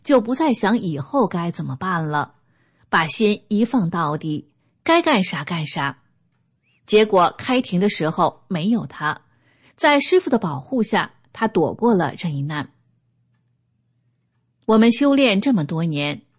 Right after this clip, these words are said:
深深的明白，修炼是严肃的，修炼的路一定要走正。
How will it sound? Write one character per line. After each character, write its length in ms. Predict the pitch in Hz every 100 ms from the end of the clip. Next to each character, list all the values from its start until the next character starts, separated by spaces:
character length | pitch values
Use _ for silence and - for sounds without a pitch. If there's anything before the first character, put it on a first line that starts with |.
| _ _ _
深 200 | - 262
深 140 | 254 240
的 80 | 175
明 320 | 156 147 160
白， 280 | 175 - _ _
修 280 | - 330 330
炼 280 | 320 202 247
是 220 | - 175
严 200 | 147 139
肃 260 | - 180 151
的， 240 | 143 143 _ _ _ - -
修 260 | - 359
炼 180 | 349 269
的 100 | 202
路 320 | 240 285 - _
一 220 | 190 226
定 180 | 285 202
要 160 | 190
走 240 | 151 143 135
正。 300 | 196 170